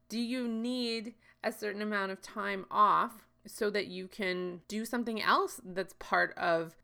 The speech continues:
what makes you, you, whether they're family commitments or volunteering?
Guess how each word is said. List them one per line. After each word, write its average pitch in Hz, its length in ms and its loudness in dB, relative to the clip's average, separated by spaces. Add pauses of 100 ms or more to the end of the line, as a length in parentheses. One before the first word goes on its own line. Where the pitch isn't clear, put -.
what 190 480 0
makes 185 400 -4
you, 175 180 -2
you, 165 400 -4
whether 160 300 0
they're 156 160 -4
family 277 480 -2
commitments 226 800 -4
or 175 560 2
volunteering? 240 1200 2